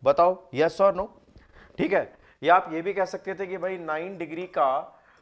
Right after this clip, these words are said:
अ, shaft का rotation तब होगा जब उसको कितनी pulse मिलेगी? एक pulse मिलेगी। बोलो yes or no? अब अगर shaft को तीन सौ साठ degree घुमाना है, अगर shaft को तीन सौ साठ degree घुमाना है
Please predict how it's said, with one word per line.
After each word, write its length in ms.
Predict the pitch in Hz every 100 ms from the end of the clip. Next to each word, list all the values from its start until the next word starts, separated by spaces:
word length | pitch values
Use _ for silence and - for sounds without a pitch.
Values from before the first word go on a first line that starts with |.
| -
अ, 300 | 147 147 156
shaft 440 | 151 - 165 175 -
का 80 |
rotation 500 | 185 160 170 160 185
तब 220 | 180 175 160
होगा 580 | 165 139 135 165 - -
जब 180 | 117 156
उसको 220 | 165 -
कितनी 340 | 190 160 170 190
pulse 320 | 190 185 190
मिलेगी? 440 | 185 175 180 226 - _ -
एक 220 | 165 165
pulse 260 | 160 156 -
मिलेगी। 460 | 143 143 143 143 _ _ _ -
बोलो 220 | 139 175
yes 260 | 175 170 170
or 140 | 185
no? 140 | 180 190 - _ _ _ _ _ - -
अब 240 | 240 -
अगर 280 | 185 220 294
shaft 520 | - 240 214 214 -
को 220 | 220 180
तीन 300 | 185 202 196
सौ 140 | 202 226
साठ 380 | 226 - 190 247
degree 540 | 208 170 175 190 - _ _ 113
घुमाना 500 | 160 165 165 175 190
है, 300 | 151 123 - _
अगर 260 | 143 156 196
shaft 440 | - 165 170 -
को 120 | 202
तीन 300 | 196 170 170
सौ 140 | 170 190
साठ 340 | - 170 208
degree 300 | 175 160 175
घुमाना 440 | 156 139 139 147
है 500 | 160 135 120 160 -